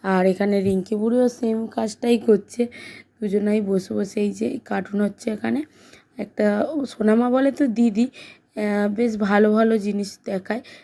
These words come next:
তা সোনামা দেখতে খুবই ভালোবাসে, দেখে। আর তারপরে ওর রিঙ্কির দাদা চলে এলো আর আমার বরমশাই। যাই হোক, বরমশাই এসে গেছে, রিঙ্কি এসেছে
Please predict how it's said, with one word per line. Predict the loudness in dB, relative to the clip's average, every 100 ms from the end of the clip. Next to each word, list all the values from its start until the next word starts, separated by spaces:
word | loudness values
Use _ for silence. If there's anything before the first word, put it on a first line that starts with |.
| _
তা | -10 -8
সোনামা | -4 0 0
দেখতে | 0 -2 -4
খুবই | -10 -8 -2
ভালোবাসে, | 2 2 0 -2 -6
দেখে। | -2 -2 -2 -4
আর | -6 -4
তারপরে | -4 -2 0 0 0 -6 -20 -20 _ -4
ওর | 0 2 2 0 -4 _ -6
রিঙ্কির | -4 -4 -6 -8 -4
দাদা | -4 -2 -2
চলে | 0 2
এলো | 2 -2 -4
আর | -6
আমার | -4 -2 -2
বরমশাই। | 2 4 4 0 -2 -6 -8 -12 -20 -20 _ -8
যাই | -2 0 -2
হোক, | -4 -14 _ -6
বরমশাই | -2 0 -2 -2 0
এসে | 0 -2
গেছে, | -6 -6 -4 -2
রিঙ্কি | -2 -2 -2 -2
এসেছে | -2 -2 -4